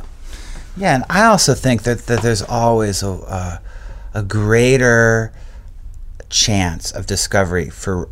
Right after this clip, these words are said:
a reader than there is for the writer. You bring up, it's a really great thing about the word brain being important and the brains or brain showing up maybe over and over in a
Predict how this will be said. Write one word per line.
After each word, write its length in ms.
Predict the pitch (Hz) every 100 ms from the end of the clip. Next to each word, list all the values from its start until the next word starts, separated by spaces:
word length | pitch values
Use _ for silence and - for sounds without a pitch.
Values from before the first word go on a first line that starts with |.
| -
a 120 | - 95
reader 680 | 92 101 139 127 85 - - - -
than 120 | 98
there 160 | 90
is 160 | 90 -
for 100 | 85
the 80 | 76
writer. 440 | 65 60 - - - - - - - - - - - - -
You 240 | 98 98
bring 240 | 113 107
up, 240 | 98 92 - - - - - - -
it's 240 | - -
a 20 |
really 160 | 131 117
great 220 | 104 98
thing 240 | - 131
about 300 | 101 90 78 82 87 - - -
the 100 | -
word 300 | 95 101 85
brain 480 | - 104 117 110 101
being 220 | 87 87
important 580 | 80 71 - 104 67 - -
and 200 | 80 -
the 120 | 78 - - -
brains 680 | 80 95 95 95 90 87 78
or 100 | 78
brain 540 | - 95 95 90 82 - - -
showing 500 | - - 143 123 110
up 380 | 110 120 110 - - - - - - -
maybe 260 | 104 98
over 360 | - 107 104 113
and 100 | 135
over 360 | 151 95 78 -
in 180 | 98 95
a 160 | 87